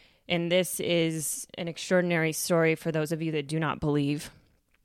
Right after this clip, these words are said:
He was talking about how much light was around him, and he was naming all of the <laughs> constitutional amendments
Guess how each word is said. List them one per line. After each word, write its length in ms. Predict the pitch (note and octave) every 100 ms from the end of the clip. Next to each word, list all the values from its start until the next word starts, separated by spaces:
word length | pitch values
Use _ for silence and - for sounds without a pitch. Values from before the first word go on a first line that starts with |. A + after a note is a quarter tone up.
| _ - -
He 140 | G3
was 140 | F#3 F3
talking 380 | F#3 F#3 F3+
about 320 | F3 E3+ E3 E3+
how 100 | F3
much 220 | E3+ -
light 280 | E3 F3 F3+
was 160 | D#3+
around 320 | D#3+ D#3+ E3
him, 260 | D#3+ D#3+ D#3+ - - - - - -
and 200 | F3 F3
he 220 | G3 G3+
was 380 | F#3 F3+ E3+ -
naming 880 | F#3 F#3 G#3+ C4+ C#4 B3+ F#3+ F3 F#3 - - _ _ _ -
all 380 | G#3+ A#3 C4+ B3+
of 180 | A3+
the 240 | G#3+ A3+ G3
<laughs> 60 | - B3 D4 -
constitutional 760 | A#3 - A#3+ A#3+ D4+ C#4 C4+
amendments 800 | G#3 F#3 F#3+ G#3 F#3+ D#3 C#3 -